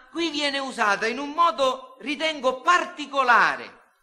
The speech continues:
perché viene detto espressamente che il bugiardo e l'anticristo è colui che nega che Gesù è il Cristo.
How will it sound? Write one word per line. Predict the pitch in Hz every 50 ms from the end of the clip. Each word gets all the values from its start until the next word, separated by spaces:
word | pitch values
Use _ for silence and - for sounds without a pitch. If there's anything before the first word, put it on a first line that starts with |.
| _ _ _ _ _ _ _ _ _
perché | - 302 311 294 - - 302 277 240 214 202 214 208 - - - _ _
viene | 180 214 285 285 285 285 285
detto | 262 254 233 220 - -
espressamente | 233 226 - - - 254 254 247 254 233 233 214 202 196 185 170 165 165 156 - 202 214 240 254 247 - - - _ _ _ _ _ _ _
che | - 226
il | 247 277 294 285
bugiardo | 302 302 277 196 196 262 294 311 302 233 226 262
e | 262
l'anticristo | 254 254 254 247 - - 254 233 196 226 226 196 - - - 220 226
è | 240 240 240
colui | - 262 262 262 269 240 214 196
che | 208 226 233
nega | 233 226 226 220 226 214 185 165 156 139 127 156 175 202 233 247 - - - - _ _ _ _ _ _
che | _ 247 240 214 190 - -
Gesù | - 160 190 175 170 - 170 254 311 339 359 349 320 - - _ _ _ _ _ _ _ _ _ _ _ _ _ _ _ -
è | 233 262 320 349 359 370 339 - - - - - _ _ _ _ _ -
il | 202 226 262 285 294 294 - -
Cristo. | - 220 220 208 175 - - - - - -